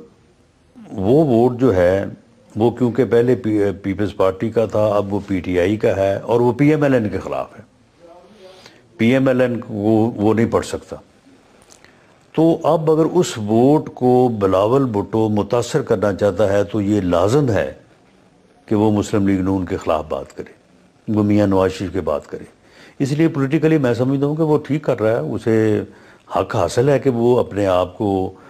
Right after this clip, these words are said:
popular करने के लिए या politically जो है वो mileage, अ, स्कोर करने के लिए जो है वो जो भी, अ, तरीक़ाकार अपनाए।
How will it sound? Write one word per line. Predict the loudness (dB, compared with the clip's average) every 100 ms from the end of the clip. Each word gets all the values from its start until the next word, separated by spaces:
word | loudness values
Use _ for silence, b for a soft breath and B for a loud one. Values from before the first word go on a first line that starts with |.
| B _ -2
popular | -2 2 0
करने | 0 0 0 -2
के | -4
लिए | -2 -2 0
या | 0
politically | -2 -6 -8 -6 -4 -4 -2 -4
जो | -2 0
है |
वो | 0 0 0
mileage, | -2 0 -2 -4
अ, | -4 -2 -4 B B -10
स्कोर | -8 -6 -4 -4
करने | -2 -4 -4 -4
के | -6
लिए | -4 -6 -8 B B B -6
जो | -2
है | 2
वो | 2 2 0 -10
जो | -6 0 2
भी, | 4 4 2 0
अ, | -4 -4 -2 -2 -2 -4
तरीक़ाकार | -6 -6 -6 -2 0
अपनाए। | 0 -2 -4 -4